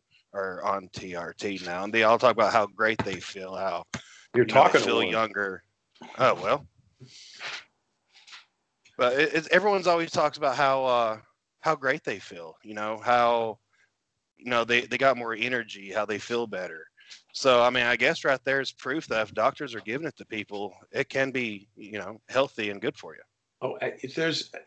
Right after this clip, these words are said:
Speaker 2: look, like I said, there's no such thing as a safe drug. There are drugs, certainly,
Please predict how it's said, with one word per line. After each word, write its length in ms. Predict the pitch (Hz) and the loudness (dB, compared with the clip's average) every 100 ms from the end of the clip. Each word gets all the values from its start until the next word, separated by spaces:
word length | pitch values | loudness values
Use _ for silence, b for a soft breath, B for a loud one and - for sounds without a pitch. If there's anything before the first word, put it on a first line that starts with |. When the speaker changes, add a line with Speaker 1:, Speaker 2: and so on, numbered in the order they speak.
| - | -10
Speaker 2:
look, 420 | 160 156 143 - - b b b b b _ _ _ - _ _ | 0 2 2 -4 -12 b b b b b _ _ _ -20 _ _
like 220 | 151 165 170 | 2 4 6
I 60 | |
said, 460 | - 175 139 85 - | 4 6 4 4 2
there's 220 | 139 127 | 2 4
no 200 | 143 196 | 6 6
such 260 | - 147 - | 6 0 -2
thing 160 | 160 | 0
as 100 | 143 | 0
a 40 | 117 | 0
safe 360 | - 131 113 | 2 2 0
drug. 460 | - 101 92 73 - - b b b b - | -2 -2 -2 -4 -10 -20 b b b b 4
There 140 | 135 | 8
are 120 | 185 | 8
drugs, 460 | 156 120 135 139 135 | 8 8 8 6 2
certainly, 680 | - - 151 117 117 127 | 0 4 4 4 0 2